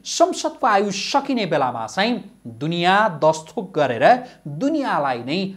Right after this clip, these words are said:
रमिता देखाउने ती निवर्तमान सांसदहरूको त्यो हस्याङ फस्याङ सम्झिरहेका छौँ।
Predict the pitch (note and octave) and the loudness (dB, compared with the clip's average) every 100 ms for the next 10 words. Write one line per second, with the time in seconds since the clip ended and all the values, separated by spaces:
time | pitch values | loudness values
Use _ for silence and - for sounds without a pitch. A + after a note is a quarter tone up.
0 | - G#2+ C3+ E3+ A3 F#3 C3 A#2+ - C#3 | -12 -6 -2 0 0 0 -2 -6 -8 -2
1 | D3 C#3 C3+ - _ E3 D3 G#2 D#3 A3 | -2 -2 -8 -20 _ -8 -8 -6 -6 -6
2 | E3 C#3+ D3+ E3 E3 D#3 D3 C#3+ - - | -2 2 2 0 -2 -2 -4 -10 -14 -6
3 | E3+ D3 - B2+ A#2+ A#2+ G#3+ D4 - - | -4 -4 -6 -8 -8 0 0 0 -4 -12
4 | - D#3 A#2+ F#2 - _ - A#2+ - D3 | -2 0 0 -6 -16 _ -4 -2 -2 -2
5 | B2 A2 G2 G2 D#3+ - D3+ A#2+ G2+ F#2+ | -4 -10 -14 -10 -6 -2 -2 -4 -10 -16
6 | - _ _ _ - D3+ C3 A#2 G2 F2 | -20 _ _ _ -6 -4 -4 -10 -12 -16
7 | - - - | -14 -12 -12